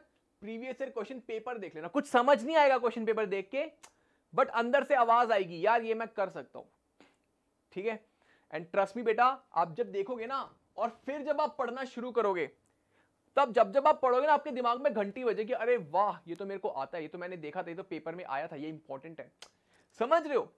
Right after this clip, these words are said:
तो सिलेबस देखना इस क्लास के बाद और प्रीवियस ईयर क्वेश्चंस, ठीक है? और एक और चीज बताता हूं, हर महीने में आपको एक टेस्ट देना है,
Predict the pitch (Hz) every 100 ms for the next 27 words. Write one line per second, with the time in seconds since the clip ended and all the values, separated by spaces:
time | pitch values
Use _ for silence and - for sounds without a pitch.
0 | _ _ 202 - 220 233 254 247 254 247
1 | 277 277 254 233 233 262 262 294 - -
2 | 208 233 - 226 240 240 240 208 180 151
3 | 139 _ _ _ _ _ _ _ - 190
4 | 247 196 _ _ _ _ _ - 220 269
5 | 180 - _ _ _ 185 220 226 220 247
6 | 214 180 175 - _ - - _ - -
7 | 226 311 339 - _ _ _ 175 196 202
8 | 240 254 269 262 202 - 196 214 - 254
9 | - 208 247 247 - 214 214 226 170 165
10 | 165 131